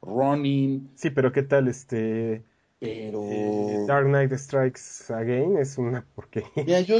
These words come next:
Speaker 1: yo quiero suponer que en veinte años lo vamos a revaluar de otra manera. <laughs>
Speaker 2: Ah, eh, mm, bueno. <laughs> Es que espera.
Speaker 1: Digo, si yo ahorita estoy revaluando Los Sensacionales como algo que pudiera llegar a ser muy interesante,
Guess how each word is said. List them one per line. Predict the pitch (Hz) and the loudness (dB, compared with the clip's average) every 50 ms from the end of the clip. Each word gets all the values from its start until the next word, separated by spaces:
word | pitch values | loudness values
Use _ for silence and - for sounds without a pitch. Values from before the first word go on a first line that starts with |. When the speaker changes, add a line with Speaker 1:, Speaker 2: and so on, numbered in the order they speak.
| 220 170 | 2 2
Speaker 1:
yo | 180 208 185 | 0 0 0
quiero | 196 226 220 | 2 -2 0
suponer | - 190 147 139 147 156 170 175 170 | 0 -4 -4 -2 -2 0 0 -2 0
que | - 170 | -2 -2
en | 151 147 | 0 0
veinte | 151 160 170 165 143 143 156 | 2 0 0 0 0 0 0
años | 160 165 165 151 | 2 2 0 -2
lo | 131 131 | 0 2
vamos | 127 135 143 147 139 - | 2 2 2 0 -2 -4
a | 110 | -6
revaluar | 104 107 101 104 104 101 110 117 117 | -4 -4 -2 -2 0 2 2 0 0
de | 107 | 0
otra | 110 104 110 101 | -2 -2 -2 -4
manera. | 90 87 85 82 87 - 143 139 - - - | -4 -4 -6 -6 -4 -4 -4 -4 -4 -10 -8
<laughs> | 123 123 143 190 - | 0 0 0 4 6
Speaker 2:
Ah, | 233 240 247 143 143 143 156 160 160 151 147 | 4 4 6 6 4 6 6 4 4 4 6
eh, | 165 170 170 180 185 185 185 190 | 6 6 6 8 8 6 6 6
mm, | 170 175 190 190 180 180 | 4 4 6 6 6 6
bueno. | 185 233 240 220 208 196 202 202 _ - | 6 6 6 6 6 4 2 0 _ -4
<laughs> | 170 135 - | -4 2 2
Es | 196 190 - 196 - 190 - 170 156 156 151 - _ | 2 4 4 0 -2 0 -8 -8 -10 -10 -12 -16 _
que | - 175 | -2 -2
espera. | 165 160 _ 190 185 | -2 2 _ 4 4
Speaker 1:
Digo, | 175 175 | 6 2
si | 147 - 180 | 2 0 0
yo | 180 240 | 2 2
ahorita | 262 240 233 - 220 | 2 2 -2 -4 -4
estoy | - 214 202 | -2 0 0
revaluando | 190 190 175 156 147 147 151 165 165 160 151 | 2 2 0 0 0 0 -2 -4 -2 -2 -2
Los | 127 120 120 | -2 -4 -4
Sensacionales | 123 120 120 123 117 - 120 120 131 135 139 139 135 123 117 | -6 -6 -6 -6 -6 -6 -8 -4 -4 -2 -2 -2 -2 -4 -4
como | - 107 107 107 110 107 107 110 | -8 -8 -8 -6 -6 -4 -2 0
algo | 117 131 127 123 139 135 123 113 101 | 0 0 0 2 2 4 4 2 0
que | - 104 | -4 -10
pudiera | 98 - 113 120 120 135 143 139 | -10 -2 2 4 6 6 6 4
llegar | 143 131 113 110 131 143 | 2 -2 -2 -4 -2 -4
a | 131 | -4
ser | - 139 139 127 | -2 -4 -4 -2
muy | 131 135 135 | -2 -2 -2
interesante, | 131 123 117 104 90 95 - - 117 110 120 127 120 - 107 117 - | -2 -2 -4 -4 -4 -6 -8 -6 -6 -4 -4 -6 -4 -2 -4 -4 -4